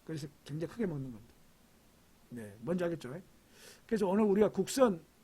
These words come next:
예, 국선에 지금 자동 매매를 걸어놔갖고 아까 백이십만 원 정도 수익이 났습니다. 네, 아까 여기서요.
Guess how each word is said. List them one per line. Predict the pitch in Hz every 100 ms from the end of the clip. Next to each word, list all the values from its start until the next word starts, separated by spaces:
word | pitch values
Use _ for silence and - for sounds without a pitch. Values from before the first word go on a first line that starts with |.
| _ 151
예, | 139
국선에 | 170 - 254 220 156 143
지금 | 156 151
자동 | 151 190 196
매매를 | 185 170 151 131
걸어놔갖고 | - 156 156 147 107 - 127 101 _ _ _ _ _ _ -
아까 | 135 147
백이십만 | 139 151 190 226 196
원 | 165
정도 | 127
수익이 | - 147
났습니다. | 104 - _ _ _ _ _ _ _ -
네, | 87 85 - _ - - _ _ -
아까 | 123 135 113
여기서요. | 113 113 110